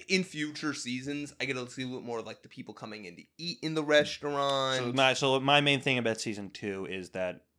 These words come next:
Speaker 2: uh, first of all, I don't necessarily need it to happen.
Speaker 1: If the, if it was just season one, I'd be happy.
Speaker 2: Uh, listen, I'd rather them do nothing than make something subpar to compare to what we have right now.
Speaker 1: Well, the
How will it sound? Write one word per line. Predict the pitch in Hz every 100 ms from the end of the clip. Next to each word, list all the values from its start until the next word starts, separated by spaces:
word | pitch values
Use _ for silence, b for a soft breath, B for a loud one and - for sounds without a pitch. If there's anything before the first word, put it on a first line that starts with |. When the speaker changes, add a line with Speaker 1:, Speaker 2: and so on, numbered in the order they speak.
| _
Speaker 2:
uh, | 95 95 90 90 - _
first | - 120 113
of | 87
all, | 90 -
I | 110
don't | 107
necessarily | 107 104 - - 98 92
need | 90 92 87
it | -
to |
happen. | - 92 92 104 107 _ _ b b b
Speaker 1:
If | 233 247
the, | 285 254
if | 220
it | 285 311
was | 302 185
just | 196 196
season | 196 175 170 143
one, | 143
I'd | 131 123
be | 123
happy. | 113 76 - - _
Speaker 2:
Uh, | - - 160
listen, | 147 131 120 -
I'd | 131 139
rather | 135 139 151
them | 147 135 - - 101
do | 113 120 120 110 - _ _ -
nothing | 113 117 - 135 139 123
than | 107
make | 107 -
something | 113 107 104
subpar | - 101 87 - 104 107
to | 104
compare | - - 98
to |
what | 98 90
we | 101
have | 101 98
right | 107
now. | 110 117 - _ _ _ _ _ _ _ B B -
Speaker 1:
Well, |
the | 349